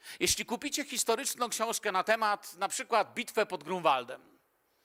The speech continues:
na pewno niektórzy z was czytają historyczne książki. Ktoś czytał historyczną książkę chociaż raz w życiu?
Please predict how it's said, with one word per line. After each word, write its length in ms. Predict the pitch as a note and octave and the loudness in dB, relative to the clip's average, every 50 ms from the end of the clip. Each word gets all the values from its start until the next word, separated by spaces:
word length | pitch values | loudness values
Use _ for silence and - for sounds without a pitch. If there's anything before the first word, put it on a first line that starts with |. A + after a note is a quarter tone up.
| _ _ _ _ _ _ _ _ _ _ _ _ _ _ _ _ _ _ _ _ - | _ _ _ _ _ _ _ _ _ _ _ _ _ _ _ _ _ _ _ _ -6
na 80 | - | -2
pewno 220 | A3 C#4 A3+ A3+ G#3 | 0 2 2 2 0
niektórzy 320 | G3 F#3 - G3 E3+ D#3 | -2 -4 -6 -8 -8 -4
z 40 | C#3+ | -2
was 160 | E3+ E3 - | -2 -2 -2
czytają 340 | - - - D3+ D#3 D3+ C#3+ | -2 -2 -2 -2 -2 -2 -4
historyczne 480 | - - - D3+ C#3+ C3+ - - C#3 | -6 -6 -4 -4 -4 -6 -6 -8 -8
książki. 420 | A#2+ - C3+ A2+ A2 - - - B2+ | -8 -8 -8 -10 -10 -12 -16 -18 -12
Ktoś 160 | - F3+ - | -10 -8 -8
czytał 240 | - A3+ - A#3 G#3 | -6 -2 0 0 0
historyczną 480 | - G3 - A3 G3 F#3+ - - G#3+ | 0 -2 -2 -2 -2 -2 -4 -8 -6
książkę 320 | F#3 - G#3 A3 - - A3+ | -4 -4 -4 -4 -4 -4 -4
chociaż 200 | G#3 - G3 E3+ | -4 -4 -2 0
raz 160 | F#3 F3+ E3 | 0 0 0
w 40 | E3 | -4
życiu? 280 | F3 F#3 - A#3 A#3 | -10 -14 -14 -14 -16